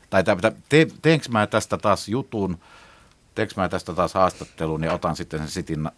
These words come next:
vastaan, mitä sieltä tulee, ja se sitti tulee vastaan sieltä aina vähän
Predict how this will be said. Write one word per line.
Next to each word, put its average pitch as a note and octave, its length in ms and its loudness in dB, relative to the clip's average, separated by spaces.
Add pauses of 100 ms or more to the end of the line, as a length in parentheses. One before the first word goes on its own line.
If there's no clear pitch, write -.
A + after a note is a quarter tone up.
(100)
vastaan, D#2 340 -4
mitä D2 180 -8
sieltä D2+ 240 -8
tulee, D2+ 360 -8
ja D#2+ 100 -8
se D#2+ 180 -6
sitti E2+ 280 -8
tulee D#2+ 240 -4
vastaan D#2 320 -6
sieltä D2+ 220 -8
aina D2+ 320 -6
vähän E2 280 -4